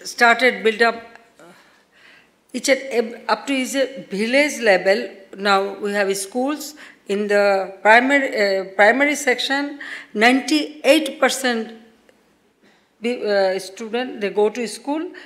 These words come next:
because we help the mother. We send money to the mother directly through mobile phone, some lump sum, some money, so that mothers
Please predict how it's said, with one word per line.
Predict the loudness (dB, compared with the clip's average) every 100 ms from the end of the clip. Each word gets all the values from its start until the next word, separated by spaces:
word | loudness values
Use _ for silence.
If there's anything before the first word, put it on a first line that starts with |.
| -12 -8
because | -2 -2 -2 -12 -20 -6
we | 2 2 2 -4 -16 -10 4
help | 6 4 -2 -14 -18 -20 _
the | -2 -2
mother. | 2 4 4 4 2
We | 0
send | -4 -2 0 0 -2 -2
money | -2 -2 -6 -8
to | -4
the | 2 2 0 -10 -18 _
mother | -6 2 2 4 2 0 -4 -16 -20 _ _ _ _ -4
directly | 2 4 4 -2 -6 -10 -10 -12 -20 _ _ -14
through | -6 -4 -4
mobile | -4 4 4 4
phone, | -4 -6 -6 -8 -18 _
some | -20 -4 0 0 -2 -10 0
lump | 2 2
sum, | 0 -2 -2
some | 0 -2 0
money, | -2 0 -2 -6 -14 -20
so | -8 0 2
that | 2 0 -4 2
mothers | 4 4 -2